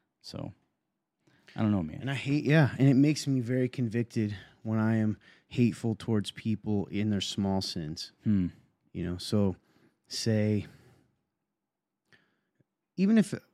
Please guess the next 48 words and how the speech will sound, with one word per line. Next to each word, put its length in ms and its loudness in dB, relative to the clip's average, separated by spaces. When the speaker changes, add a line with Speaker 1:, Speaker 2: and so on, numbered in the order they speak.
Speaker 2:
<sighs> 320 -14
'cause 140 -8
sometimes 400 0
I 40 4
won't 260 0
say 180 -4
it's 120 -6
unforgiveness, 640 -4
right? 220 -10
But 120 -8
I 40 -6
still 280 -8
treat 300 -8
people, 380 -16
like, 100 -8
I 20 -4
get, 240 -4
I 40 -6
let 160 0
my 140 -2
anger 360 -2
make 220 -4
me 280 -4
sin 280 -6
against 300 -6
them 340 -2
in 180 0
their 160 0
sin. 340 -12
Speaker 1:
Hmm. 260 0
Speaker 2:
And 140 0
I, 160 -2
you 100 2
know, 120 2
it's 140 -2
just 180 -12
nuts, 300 -2
man. 240 -16
So 380 0
I 40 -8
guess 220 4
to 100 2
wrap 240 4
that 160 2
up, 200 4
you 80 0
know, 180 2
guys, 420 0